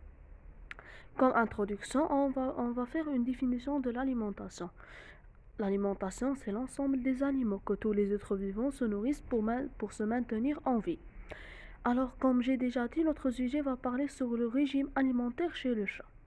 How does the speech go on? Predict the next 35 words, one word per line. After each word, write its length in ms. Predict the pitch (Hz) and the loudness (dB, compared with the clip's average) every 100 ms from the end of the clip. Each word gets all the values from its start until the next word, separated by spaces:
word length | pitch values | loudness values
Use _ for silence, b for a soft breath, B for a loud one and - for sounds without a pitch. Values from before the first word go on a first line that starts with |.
| - B B B B | -18 B B B B
Le 180 | 226 233 | 4 4
chat 260 | - 311 339 | 4 0 0
se 140 | - | 2
nourrit 380 | 285 277 294 254 | 2 4 4 4
de 100 | 254 | 4
la 140 | 233 | 4
viande, 300 | 208 190 170 - B B | 2 0 -2 -10 B B
alors 320 | 208 196 262 269 | 2 4 4 2
il 140 | 220 | 0
a 100 | 220 - | 0 0
un 120 | 208 | -2
régime 380 | 196 196 269 277 - | -2 -2 0 0 -2
carnivore. 720 | 262 277 208 196 139 139 - - - - - - - - - - - B B B B | -2 0 -2 -4 -8 -12 -18 -20 -20 -20 -20 -20 -20 -20 -20 -20 -20 B B B B
Maintenant, 460 | 240 262 277 294 359 | 4 6 6 4 4
on 80 | 320 | 2
va 160 | 277 277 | 0 -2
parler 320 | 285 285 320 | -2 0 0
de 140 | 269 | 2
la 160 | 254 269 | 0 0
denture 600 | 262 302 285 320 320 - | 0 -2 -2 -2 -2 -4
chez 200 | - 208 | -2 -2
le 140 | 190 | -2
chat. 280 | 180 - - - - - - - - - B B B B | -6 -10 -10 -14 -20 -20 -20 -20 -20 -20 B B B B
Chez 180 | - 214 | 0 2
le 140 | 196 | 2
chat, 340 | 190 - 320 - - | -2 -4 -4 -6 -8
la 220 | 233 220 | -2 -2
denture 340 | 214 233 233 277 | 0 -2 -2 -4
se 140 | 269 | -4
compose 440 | 254 254 254 302 269 | -4 -4 0 -2 -2
de 100 | 262 | -6
trois 460 | - - 254 320 | -6 -6 -2 0
sortes 400 | 330 - 254 220 | -2 -2 -2 0
de 120 | 202 | 0
dents. 160 | 190 - | 0 -4